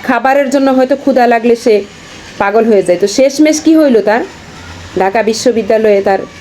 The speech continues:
জীবনটা শেষ হইল। মেরেই যদি ওকে ফেলবা তোমরা, তাহলে তারে খাবার খাওয়ানোর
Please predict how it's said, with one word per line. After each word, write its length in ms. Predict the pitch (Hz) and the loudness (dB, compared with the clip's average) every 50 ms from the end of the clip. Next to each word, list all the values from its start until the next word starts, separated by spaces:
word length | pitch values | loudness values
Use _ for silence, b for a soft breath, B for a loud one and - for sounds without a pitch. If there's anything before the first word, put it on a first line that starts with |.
| - - - - - - - - - 185 165 | -20 -20 -20 -20 -20 -20 -18 -10 -8 -6 -2
জীবনটা 400 | 180 202 190 202 202 196 190 180 | -2 0 0 0 0 0 0 -2
শেষ 320 | 185 - 185 170 - - | -2 -2 -6 -4 -2 -2
হইল। 200 | 180 - - - 240 254 - - - - _ _ _ _ - - | -2 -2 -2 -6 -6 -8 -14 -16 -20 -20 _ _ _ _ -2 0
মেরেই 340 | 220 233 247 262 294 320 320 | 2 4 4 4 2 2 2
যদি 260 | - 339 277 339 320 | 0 2 2 4 2
ওকে 200 | 285 277 294 277 | 2 2 0 0
ফেলবা 340 | - 285 247 247 233 240 233 | 2 2 2 2 2 0 0
তোমরা, 340 | 240 247 226 220 214 196 | 0 0 2 2 2 0
তাহলে 240 | 185 - 208 208 214 | 0 0 0 0 0
তারে 180 | 214 233 226 240 | 0 0 -2 -2
খাবার 380 | 240 - 240 214 196 233 240 | -2 -4 -6 -2 -2 -2 -2
খাওয়ানোর 400 | 247 240 262 226 226 226 240 233 | -2 -2 0 0 2 0 0 -2